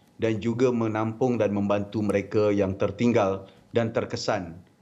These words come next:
secara, uh, langsung atau tidak langsung. Yang menariknya, dengan, uh, sangat, uh, positif dan juga sangat yakin, kita cuba juga melihat bagaimana membantu sektor yang paling parah tetapi dijangkakan terakhir menerima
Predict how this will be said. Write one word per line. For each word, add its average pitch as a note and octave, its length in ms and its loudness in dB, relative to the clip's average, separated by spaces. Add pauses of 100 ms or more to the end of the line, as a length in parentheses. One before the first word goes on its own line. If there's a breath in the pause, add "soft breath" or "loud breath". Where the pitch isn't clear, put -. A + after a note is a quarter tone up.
(140)
secara, G2+ 800 0
uh, F#2+ 240 -2
langsung G#2+ 400 0
atau F#2+ 160 -6
tidak F#2 240 -4
langsung. F#2 480 -4 (480 loud breath)
Yang G#2+ 160 2
menariknya, C3 480 0
dengan, A2+ 400 -4
uh, G2+ 240 -2
sangat, A2 560 -4
uh, F#2+ 160 -6
positif A2 640 -4
dan G#2 160 0
juga G2+ 560 2
sangat G2+ 320 -2
yakin, B2+ 480 -2 (400 loud breath)
kita A#2 240 -4
cuba A#2 240 2
juga A2 320 2
melihat A2 400 0
bagaimana G#2+ 400 -2
membantu A2 560 -2
sektor B2 800 0
yang G#2+ 320 -2
paling A#2+ 320 -2
parah A2 560 0 (320 soft breath)
tetapi A2 480 -2
dijangkakan A2 640 -2
terakhir C3 560 -2
menerima A2 800 -2